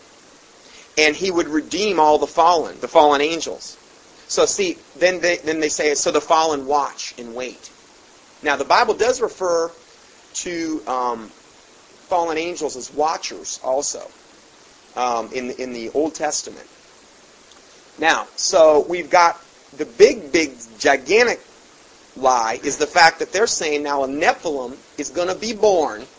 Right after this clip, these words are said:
that's gonna redeem all the fallen angels. Probably most likely what this Nephilim is, is, is the Antichrist. Because, and, um, in this show, I watched, I watched this episode,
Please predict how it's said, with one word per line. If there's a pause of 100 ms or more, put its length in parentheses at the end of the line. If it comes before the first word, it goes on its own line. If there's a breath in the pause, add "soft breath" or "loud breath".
(300 loud breath)
that's
gonna
redeem
all
the
fallen
angels. (600)
Probably
most
likely
what
this
Nephilim
is,
is,
is
the
Antichrist.
Because, (460 loud breath)
and, (140)
um, (840)
in
this
show,
I
watched,
I
watched
this
episode,